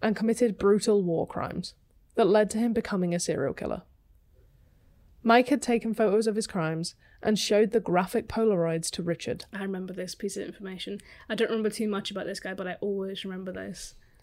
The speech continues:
Speaker 1: He was fascinated by the images.
Speaker 2: Yeah.
Speaker 1: The two spent more time together,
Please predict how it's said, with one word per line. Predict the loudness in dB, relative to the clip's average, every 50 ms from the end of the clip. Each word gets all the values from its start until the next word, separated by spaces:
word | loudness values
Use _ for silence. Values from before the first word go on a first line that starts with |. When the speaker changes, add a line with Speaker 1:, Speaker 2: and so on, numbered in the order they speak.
| _ -20 _ -18 -6
Speaker 1:
He | -2 0 2
was | 2 2 0 -2 -6 _ _ -20
fascinated | -20 -18 -6 0 0 0 2 0 -2 -4 -4 -6 -6 -8 -8 -8 -8 -10 -12 _ _ _ _ _
by | -4 -2 -2
the | -2 -2
images. | -4 -4 -6 -6 -6 -6 -6 -10 -14 -18 _ -20 -20 _ _ _ _ _
Speaker 2:
Yeah. | -4 -4 -4 -6 -10 -16 -18 _ _ _ _ _ _ _ _ _ _ _ -20 -20 -20 _ _ 0
Speaker 1:
The | 0
two | 2 4 4 4 4
spent | 6 4 2 2 4
more | 4 2 2
time | 2 2 0 0 0
together, | 0 0 -2 0 0 0 -2 -2 -4